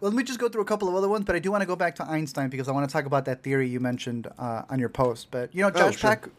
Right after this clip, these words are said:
Speaker 1: great for him. He did a fantastic job in it. We talked about Jack Quaid.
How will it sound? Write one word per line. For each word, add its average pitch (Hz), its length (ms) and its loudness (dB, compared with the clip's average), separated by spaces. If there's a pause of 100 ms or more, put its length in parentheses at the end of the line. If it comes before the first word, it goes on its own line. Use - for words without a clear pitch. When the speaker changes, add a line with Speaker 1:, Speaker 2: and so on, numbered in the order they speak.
(260)
Speaker 1:
great 214 240 2
for 135 80 -4
him. 117 160 -8
He 139 80 -2
did 160 120 0
a - 20 -2
fantastic 160 440 0
job 143 240 4
in 135 60 2
it. 131 120 -2 (260)
We 139 80 -6
talked 160 240 2
about 151 200 4
Jack 143 260 2
Quaid. 135 360 -2